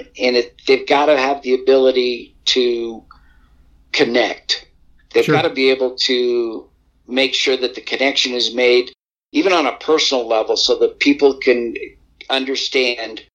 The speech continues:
Speaker 1: what direction you're going, have that vision, put it in place, and then take the advice from the people helping them,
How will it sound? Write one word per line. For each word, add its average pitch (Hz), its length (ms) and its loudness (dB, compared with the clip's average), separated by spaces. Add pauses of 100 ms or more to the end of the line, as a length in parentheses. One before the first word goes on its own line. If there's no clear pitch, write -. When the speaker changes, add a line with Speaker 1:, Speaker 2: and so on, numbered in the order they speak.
(220)
Speaker 1:
what - 300 -2
direction 135 400 2
you're 127 100 -4
going, 123 540 2
have 139 300 -2
that 127 220 2
vision, 120 440 0
put 143 140 4
it 143 100 4
in 131 100 -16
place, 117 580 0
and 120 160 -6
then 117 200 2 (400)
take 151 240 -2
the 131 140 0
advice 117 440 0
from 120 260 -2
the 117 80 -4
people 113 440 0
helping 110 360 -4
them, 107 300 -6